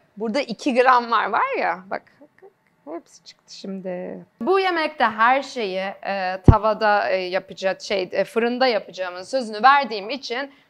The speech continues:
sosumu dahi fırında pişiriyor olacağım. Şimdi hemen sarımsaklarımı da tartıyorum. Bolca sarımsak kullandığım bir kısım da burası.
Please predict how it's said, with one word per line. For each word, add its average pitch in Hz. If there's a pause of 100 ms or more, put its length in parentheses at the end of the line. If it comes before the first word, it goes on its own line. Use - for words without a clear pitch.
sosumu 330
dahi 302
fırında 247
pişiriyor 165
olacağım. - (320)
Şimdi 254
hemen 262
sarımsaklarımı 208
da 165
tartıyorum. 165 (280)
Bolca 220
sarımsak 196 (120)
kullandığım 175 (100)
bir 185
kısım 170
da 180
burası. 175